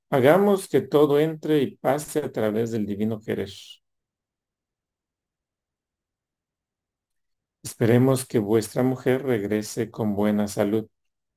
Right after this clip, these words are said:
La divina voluntad sabrá ser más que aquello. Me place que vuestro hijo haya crecido espiritualmente más que vosotros.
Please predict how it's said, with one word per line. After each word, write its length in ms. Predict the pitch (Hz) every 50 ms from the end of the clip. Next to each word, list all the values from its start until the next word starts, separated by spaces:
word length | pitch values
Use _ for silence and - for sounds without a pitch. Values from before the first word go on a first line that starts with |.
| _ _ _ _ _ _ _ _ _ _ _ _ _ _ _ _ _ _ _ _ _ _ _ _
La 100 | - 147
divina 280 | 135 147 156 165 180 160
voluntad 580 | 156 143 131 127 120 110 - 143 143 160 156
sabrá 340 | - - 143 117 117 127 131
ser 260 | 123 - 139 127 123 123
más 580 | 123 123 127 127 123 - - - - - _ _ _ _ _ _ _ _ _ _ _ _ _ _ _ _ _ _ _ _ _ _ _ _ _ _
que 160 | - 123 117
aquello. 600 | 113 113 - - 139 139 131 107 98 95 95 - _ _ _ _ _ _ _ _ _ _ _ _ _ _ _ _ _ _ _ _ _ _ _ _ _ _ _ _ _ _ _ _
Me 100 | - 127
place 640 | 120 - 131 135 135 131 135 - 147 135 127 127 123
que 120 | 127 - 123
vuestro 420 | 107 110 113 113 - - 113 113
hijo 400 | 113 117 123 123 - - 147 135
haya 220 | 120 113 113 113 107
crecido 460 | - 110 110 107 - - 120 113 120
espiritualmente 1000 | 117 - - - 107 107 - - 127 123 123 123 123 123 120 120 - - 135 123
más 300 | 110 110 113 113 117 -
que 220 | - - - 123
vosotros. 840 | 107 104 101 98 - 123 - - - _ _ - - - - _ _